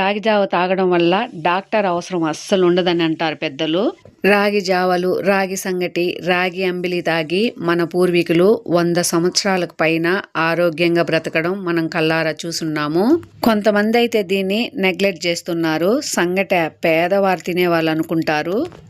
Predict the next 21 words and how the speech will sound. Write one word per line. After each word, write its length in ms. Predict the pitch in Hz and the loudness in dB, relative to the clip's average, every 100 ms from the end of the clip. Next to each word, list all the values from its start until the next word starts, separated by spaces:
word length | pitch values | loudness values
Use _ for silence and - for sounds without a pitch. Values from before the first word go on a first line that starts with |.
| - | -2
కానీ 320 | 202 196 202 208 185 | 0 0 0 -2 -6
ఇప్పట్లో 380 | - 220 214 214 | -2 -2 2 2
అయితే 220 | 196 190 202 233 _ - | 2 0 -2 -4 _ -2
పెద్ద 220 | 175 160 202 | 0 2 2
పెద్దవారు 480 | 190 160 196 185 180 175 | 2 4 4 4 0 -2
కూడా 180 | 180 196 226 156 165 | 0 0 -2 -6 -2
గొప్పగా 420 | 175 - 190 208 202 | -2 0 0 2 2
తాగుతున్నారు 540 | 175 175 170 170 156 139 | 0 0 -2 -2 -2 -2
దీన్ని. 280 | 160 165 190 311 - - - 214 | -2 0 0 0 -4 -20 0 2
ఇది 180 | 214 220 285 370 - | 4 6 6 4 2
చిన్నపిల్లలకి, 840 | 233 226 220 214 208 190 185 202 226 - 190 | 4 4 4 4 4 2 0 0 0 -2 -2
ఆడపిల్లకైతే 760 | 208 220 202 190 185 170 165 190 269 294 _ - 170 | 0 0 0 0 2 2 4 4 4 0 _ -2 0
ఐదో 200 | 180 185 185 | 4 4 4
నెల 160 | 175 170 | 4 2
నుంచి 220 | 170 170 165 | 2 0 0
కూడా 140 | 180 185 | 2 2
యూస్ 180 | 170 - | 0 2
చేయవచ్చు, 420 | 175 165 139 - 180 233 185 | 4 4 2 0 -2 -2 0
మగపిల్లోళ్ళకైతే 920 | 175 185 196 185 175 165 160 151 170 190 - 165 | 2 2 2 4 2 2 2 2 2 2 0 0
ఆరో 180 | 170 180 175 | 2 2 4
నెల 140 | 165 | 4